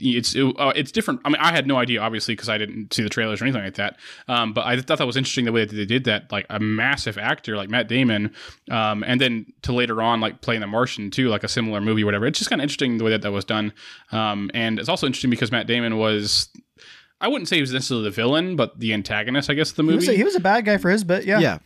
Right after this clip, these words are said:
Speaker 1: Yeah. Um, but, I mean, uh, that,
Speaker 2: I loved
Speaker 1: Matt
Speaker 2: it.
Speaker 1: Damon's entire character was
Speaker 2: His
Speaker 1: so interesting to me. Like,
Speaker 2: his
Speaker 1: so
Speaker 2: death is
Speaker 1: interesting.
Speaker 2: hysterical, dude.
Speaker 1: <laughs> It's very funny. Like,
Speaker 2: <laughs> 'Cause it, 'cause
Speaker 1: that's
Speaker 2: it
Speaker 1: one
Speaker 2: comes out
Speaker 1: thing
Speaker 2: of freaking nowhere. <laughs>
Speaker 1: That's one thing that I loved about that movie was, like,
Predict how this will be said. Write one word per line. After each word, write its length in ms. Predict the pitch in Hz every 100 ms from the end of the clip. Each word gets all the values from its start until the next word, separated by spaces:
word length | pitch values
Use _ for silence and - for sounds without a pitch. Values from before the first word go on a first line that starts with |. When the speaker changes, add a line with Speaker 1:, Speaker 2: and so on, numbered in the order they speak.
| _ _
Speaker 1:
Yeah. 400 | 120 107 95 101 - - 120
Um, 380 | 110 104 101 110
but, 240 | 123 117 - -
I 40 | -
mean, 140 | 170 170
uh, 140 | 156
that, 100 | 143
Speaker 2:
I 20 | 170
loved 180 | 160 165
Speaker 1:
Matt 80 |
Speaker 2:
it. 40 | 139
Speaker 1:
Damon's 200 | 120 180
entire 260 | 139 165
character 500 | 135 - 143 143 123
was 140 | 110 113
Speaker 2:
His 160 | 208
Speaker 1:
so 380 | 139 - 151 151
interesting 460 | 135 131 127 113 104
to 100 | 98
me. 300 | 90 - - _
Like, 200 | - 110
Speaker 2:
his 160 | 151 175
Speaker 1:
so 160 | 196
Speaker 2:
death 180 | 165 151
is 60 | 131 208
Speaker 1:
interesting. 220 | 127 -
Speaker 2:
hysterical, 480 | - 143 139 131 123
dude. 300 | 123 123 131 - -
Speaker 1:
<laughs> 0 | 160 - 349 - 254
It's 280 | 240 226 -
very 320 | 160 170 156 123
funny. 420 | 120 113 113 123 - - - 160 -
Like, 160 | 170
Speaker 2:
<laughs> 120 | - -
'Cause 120 | 196
it, 20 |
'cause 140 | 214 214
Speaker 1:
that's 20 |
Speaker 2:
it 20 |
Speaker 1:
one 60 | 311
Speaker 2:
comes 140 | 262 254
out 40 |
Speaker 1:
thing 60 | 220
Speaker 2:
of 60 |
freaking 800 | 160 - - 240 247 - 233 202
nowhere. 760 | 190 254 - 165 190 - - - _ _
<laughs> 240 | _ - 165
Speaker 1:
That's 160 | 190
one 100 | 254
thing 140 | 247 226
that 120 | 185
I 20 |
loved 220 | 139 123 143
about 80 |
that 80 | 117
movie 260 | 120 131 151
was, 340 | 123 117 -
like, 240 | 123 110